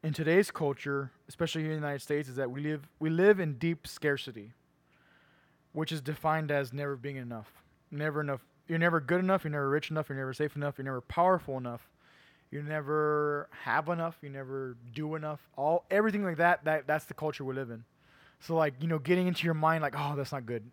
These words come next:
Oh, that's not good. That's not good." Now, maybe sometimes you're technically flat. You know, we're talking about pi-, if we're talking about pitch, you know, you're technically flat. Um, or, like, let's say me, let's, let's just say I play a wrong note. Well, then it's a wrong note. That's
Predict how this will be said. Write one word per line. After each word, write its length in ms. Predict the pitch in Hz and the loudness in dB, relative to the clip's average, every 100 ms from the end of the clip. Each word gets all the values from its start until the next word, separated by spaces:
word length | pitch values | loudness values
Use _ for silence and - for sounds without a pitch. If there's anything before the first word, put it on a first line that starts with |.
| - | -6
Oh, 260 | 156 143 | -2 -2
that's 160 | 135 120 | -4 -4
not 120 | 135 | -6
good. 140 | 120 117 | -6 -6
That's 160 | 123 | -6
not 100 | 139 | -8
good." 100 | 127 - - - | -12 -14 -6 2
Now, 120 | 247 | 4
maybe 260 | 240 247 | 6 4
sometimes 800 | 240 - - 208 202 220 220 202 - - - | 4 2 6 8 8 6 6 2 -8 -20 -14
you're 240 | 165 165 151 - | -6 -6 -6 -2
technically 420 | 180 165 139 139 | -2 -2 -6 -8
flat. 400 | - 151 147 - | 0 6 6 6
You 100 | 180 | 0
know, 200 | 165 143 - | 0 -2 -4
we're 140 | 160 | -2
talking 120 | 151 160 | 2 2
about 140 | 139 | 0
pi-, 80 | 165 | -2
if 80 | 165 | -2
we're 60 | 143 | 0
talking 160 | 165 | 0
about 180 | 151 123 | 0 0
pitch, 300 | 160 147 - | -2 -4 -6
you 60 | 151 | -10
know, 80 | 135 | -8
you're 80 | 131 | -6
technically 340 | 151 139 135 | -8 -6 -10
flat. 380 | - 135 131 - - - - - - | -4 -2 -2 -4 -20 -20 -20 -20 -6
Um, 580 | 147 143 135 123 117 - _ _ _ - | -2 -2 -2 -8 -12 -18 _ _ _ 2
or, 200 | 190 180 | 4 6
like, 140 | 160 | 6
let's 100 | 165 | 4
say 100 | 180 | 2
me, 200 | 165 165 | 0 0
let's, 180 | 151 156 190 | 0 -2 0
let's 120 | 185 | 0
just 120 | 190 | 4
say 100 | 170 | 4
I 60 | 156 | 6
play 160 | 170 | 4
a 80 | 151 | 2
wrong 240 | 143 147 | 4 2
note. 180 | 147 143 | 2 0
Well, 120 | 147 160 | 2 2
then 80 | 170 | 2
it's 100 | 151 | 0
a 60 | |
wrong 300 | 139 139 131 | 0 0 0
note. 100 | 139 | -2
That's 160 | 123 | -2